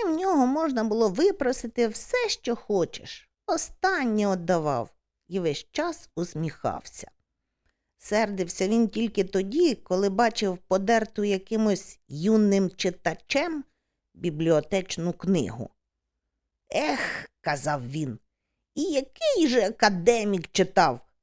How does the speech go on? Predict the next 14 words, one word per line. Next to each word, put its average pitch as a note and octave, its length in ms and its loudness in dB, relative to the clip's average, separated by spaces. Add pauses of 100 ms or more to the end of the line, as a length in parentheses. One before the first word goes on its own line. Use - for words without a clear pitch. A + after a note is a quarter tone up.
(140)
дав F3 400 2
би E3+ 160 2
я A3+ 180 4
йому A3 220 4
по F#3 180 4
западному F3 760 0
полушарію». C3 960 -4 (1120)
Але G4 220 4
ніхто F#4+ 400 2
не D4 140 2
пригадує, A3+ 920 2
щоб A3+ 580 -4
коли-небудь G#3+ 840 2
кому-небудь F#3+ 1080 0